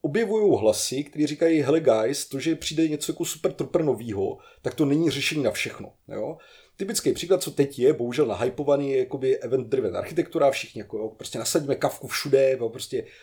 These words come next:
super řešení, jo, to, to ná-, to nás všechny spasí. No, tak jako spasí, no, to jako, ano, na něco je to dobré a na něco je to špatné a je potřeba si to říct, na co je to dobré a na co je to špatné.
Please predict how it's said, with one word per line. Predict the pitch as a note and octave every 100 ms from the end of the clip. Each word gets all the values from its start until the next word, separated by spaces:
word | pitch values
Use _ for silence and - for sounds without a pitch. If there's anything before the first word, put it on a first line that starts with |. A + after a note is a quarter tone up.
| -
super | - - D#3 F3+ D#3
řešení, | C#3+ - D3+ C#3 C3+ C3+
jo, | B2
to, | C3+ A2+
to | C#3+
ná-, | C3+ C3+
to | D3+
nás | D3+ C3+
všechny | D#3 D3+
spasí. | - B2+ - - - - - - - _ -
No, | G#3 G#3+ G3
tak | F3+
jako | F3 F#3 F3+ C#3+ A#2
spasí, | - - - C#3+ - - E3 E3+ D#3+
no, | D#3 D#3+ D#3
to | D#3
jako, | C3+ E3+ D#3 C3+ - _ -
ano, | F3+ A#3
na | F3
něco | G3 F#3+ F3
je |
to | -
dobré | G#2+ C#3+ G3 F#3
a | C#3
na |
něco | C#3+ C#3+ D3
je |
to | C3
špatné | - A#2 - C3+ C#3
a |
je | A#2+
potřeba | - - C3
si | - -
to | B2
říct, | A#2+ A#2 -
na | A2
co | C3+
je |
to | B2+
dobré | A2 A2+ A2+
a |
na |
co | G#2 A#2
je |
to | -
špatné. | - - - F2